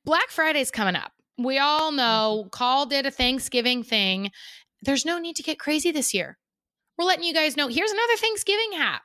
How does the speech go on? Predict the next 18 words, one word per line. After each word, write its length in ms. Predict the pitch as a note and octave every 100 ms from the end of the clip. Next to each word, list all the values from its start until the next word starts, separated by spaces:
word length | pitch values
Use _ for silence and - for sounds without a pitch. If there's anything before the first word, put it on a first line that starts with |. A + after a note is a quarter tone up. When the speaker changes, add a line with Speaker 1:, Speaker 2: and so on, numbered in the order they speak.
| _ _ _ - - - _ -
Speaker 1:
We're 80 | E4
letting 180 | G#4+
you 60 | G4+
know 240 | E4+ D#4+ - -
ahead 380 | A3 - C4
of 80 | B3+
time 360 | B3+ F#3 D3 -
Speaker 2:
Mm-hmm. 140 | - B3
Speaker 1:
an 80 |
amazing 680 | G#3 G#3+ A3+ B3 B3+ B3+ B3
Black 260 | A3 G#3+ -
Friday, 540 | G#3+ G3 F#3+ G3 F#3+
Cyber 480 | - - D#3 E3+ B3
Monday 320 | B3+ B3+ C4
deal 280 | B3+ G#3 F#3+
on 160 | F#3 F#3+
something 320 | G#3+ G#3 G#3+
you're 140 | G3+